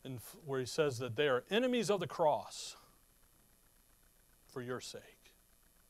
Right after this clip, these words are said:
I think about the enemies of the cross. What does the cross say?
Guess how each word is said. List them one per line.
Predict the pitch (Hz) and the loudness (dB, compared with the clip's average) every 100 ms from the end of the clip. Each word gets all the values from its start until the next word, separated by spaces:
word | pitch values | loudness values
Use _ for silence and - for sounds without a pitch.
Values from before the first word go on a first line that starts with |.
| _ _ _ _ - _ _ - | _ _ _ _ -20 _ _ -10
I | |
think | 170 208 | -6 -4
about | 175 120 | -2 -4
the | - | -4
enemies | 185 240 214 175 | -4 -2 -2 -4
of | |
the | 160 | -6
cross. | 127 165 131 104 - - - - - | -4 0 0 0 -8 -18 -20 -20 2
What | 311 | 4
does | 339 196 | 4 2
the | |
cross | - 190 151 - | 4 8 8 6
say? | - 147 147 170 | 4 4 4 2